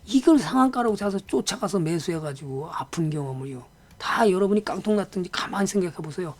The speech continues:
현대상선, 감자, 그 다음에 한진해운, 깡통.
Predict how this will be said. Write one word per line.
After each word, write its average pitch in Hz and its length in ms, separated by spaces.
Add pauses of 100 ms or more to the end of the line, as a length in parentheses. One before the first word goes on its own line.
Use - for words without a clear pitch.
(320)
현대상선, 160 800
감자, 160 960
그 - 100
다음에 156 240
한진해운, 160 720
깡통. 160 720